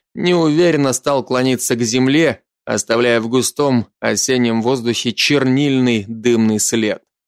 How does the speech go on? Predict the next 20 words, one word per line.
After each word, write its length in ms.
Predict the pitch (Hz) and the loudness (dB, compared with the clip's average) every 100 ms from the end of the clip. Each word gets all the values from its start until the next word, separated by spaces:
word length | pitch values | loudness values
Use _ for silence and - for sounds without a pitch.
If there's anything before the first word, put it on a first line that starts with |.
| _ _ _ _ | _ _ _ _
Риттер 460 | 139 202 220 - 190 | 0 2 0 0 0
выпустил 460 | 185 180 156 175 | 2 0 0 0
ему 160 | 165 165 | 2 0
вслед 300 | - 185 170 | 0 0 0
еще 420 | 147 160 - 202 | 0 0 0 -2
одну 200 | 139 120 | -2 -2
грохочущую 960 | 113 131 131 180 165 131 - 127 117 104 _ - | 0 0 0 -2 -2 -2 -2 0 0 -2 _ -4
и 100 | 135 | -2
звенящую 760 | 120 139 151 139 - 139 135 - | 0 0 0 0 0 -2 -4 -2
очередь 460 | 151 - 135 123 - | -2 0 -2 -2 -4
из 140 | - | -4
своего 360 | - 131 131 127 | 0 0 2 0
браунинга, 680 | 143 180 165 143 131 123 110 _ _ _ | 0 0 0 0 0 0 -2 _ _ _
и 100 | - | -6
даже 300 | 120 120 117 | 0 0 2
с 120 | 113 - | 0 -2
расстояния 760 | 139 - 151 151 147 135 123 | -4 -2 0 0 2 0 0
в 60 | 113 | -2
сотню 420 | - 131 123 123 | -2 -2 -2 0
метров 420 | 135 131 107 104 | 0 -2 -2 -6